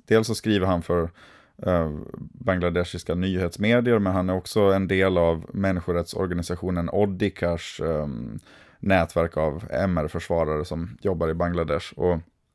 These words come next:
det är ju, ehm, det är ju, det är ju ett väldigt svårt läge just nu i Bangladesh för all form av opposition eller, eh, kritiker. Och särskilt utsatta är ju då de här organisationerna som jobbar med mänskliga rättigheter.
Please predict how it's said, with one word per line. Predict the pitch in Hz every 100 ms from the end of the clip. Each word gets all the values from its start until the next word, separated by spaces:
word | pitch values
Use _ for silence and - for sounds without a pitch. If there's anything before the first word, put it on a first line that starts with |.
| _ _ _ -
det | - 135
är | 95
ju, | 92 92 87 - - - - _ _ -
ehm, | 92 85 76 76 78 - - - - 85
det | 101
är |
ju, | 101
det | 95
är | 104
ju | 92 90 -
ett |
väldigt | 92 95 87 -
svårt | - - 104 113 101 -
läge | 95 85 80
just | 82 -
nu | 90
i | 85
Bangladesh | 82 82 80 73 -
för | - 85
all | 90 110
form | - 98 85
av | 80 82 -
opposition | 90 92 87 82 87 82 82
eller, | 76 76 80 - -
eh, | 82 69 64 57 55 - - -
kritiker. | 90 85 - 85 76 80 _ _ - - _
Och | 92
särskilt | - 95 90 101
utsatta | 104 - 90 - 76
är |
ju | 85
då | 82 80
de | 78 80 80
här | 78 - -
organisationerna | 87 85 82 85 90 85 80 76 90
som | - 87
jobbar | 87 82 78
med | 78 82
mänskliga | 80 - 82
rättigheter. | 85 82 - 101 104 101